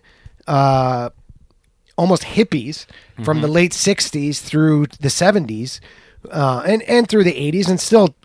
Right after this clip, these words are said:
Speaker 1: arguably till today. But
Speaker 2: Mm-hmm.
Speaker 1: really the big movement of krautrock was from the late sixties to the,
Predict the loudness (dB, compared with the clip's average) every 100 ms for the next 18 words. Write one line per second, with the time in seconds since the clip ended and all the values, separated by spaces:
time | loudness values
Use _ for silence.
0 | 4 4 6 2 2 -2 -2 -2 -2 0
1 | 2 2 -2 -12 _ _ _ 0 4 8
2 | 8 6 2 2 0 -4 0 4 4 4
3 | 0 -2 -4 -2 2 2 2 -2 -2 -6
4 | -4 -4 -2 -4 -4 -6 -4 -6 -6 -6
5 | -8